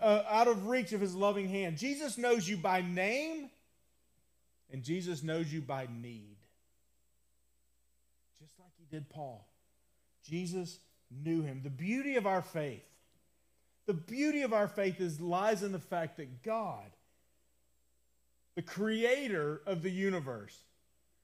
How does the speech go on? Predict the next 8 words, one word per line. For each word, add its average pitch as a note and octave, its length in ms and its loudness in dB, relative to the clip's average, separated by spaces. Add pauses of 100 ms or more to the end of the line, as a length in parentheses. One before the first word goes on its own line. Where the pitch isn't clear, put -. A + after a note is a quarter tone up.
(120)
the G#3 100 2
sustainer A#3+ 1040 2 (200)
of F3+ 240 4
life, F#3 540 6 (960)
the G#3 120 8
one C#4+ 300 10
that C4+ 140 4
set B3+ 340 8